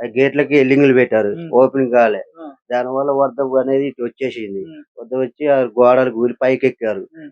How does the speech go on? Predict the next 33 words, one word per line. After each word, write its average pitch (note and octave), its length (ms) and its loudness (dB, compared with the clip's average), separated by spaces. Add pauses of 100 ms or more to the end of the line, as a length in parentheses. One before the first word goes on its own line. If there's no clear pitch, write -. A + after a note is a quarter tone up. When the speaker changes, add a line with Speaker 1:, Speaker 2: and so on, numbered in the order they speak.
(100)
Speaker 1:
పైకి C3 220 -2
ఎక్కి C3+ 220 -2
ఏడు C3+ 140 4
గంటల B2+ 260 2
సేపు C3 520 -2
గో-, B2+ 120 4
గోడ B2+ 240 2
మీదకి C3 220 0
వచ్చి A#2+ 320 -6
పోరాడినా C3 460 0
కూడా C3+ 220 -4 (400)
గవర్నమెంట్ C3+ 380 0
ఏది C3 280 0
స్పందన C3 440 -4 (360)
ఇయ్యలేదు, A#2 580 -2
Speaker 2:
స్పందించలేదు. D#3+ 500 -14
Speaker 1:
స్పందించలేదు. B2+ 680 2 (300)
హెలికాప్టర్ C3+ 460 0
వస్తుంది, C3+ 300 0
హెలికాప్టర్ C3 420 2
వస్తుందన్న C3 360 0
తీరా C3+ 380 2 (440)
వస్తుంది, C3 380 -4
దగ్గరకు C3 400 2
వచ్చింది, C3 300 0
పది C3+ 200 2
నిమిషాలు C3+ 360 4
వస్తుంది, C3 240 2
ఐదు B2+ 120 2
నిమిషాలు C3 280 2
అని C3 220 0
చెప్పారు, C3 340 -4
కానీ C3 180 -4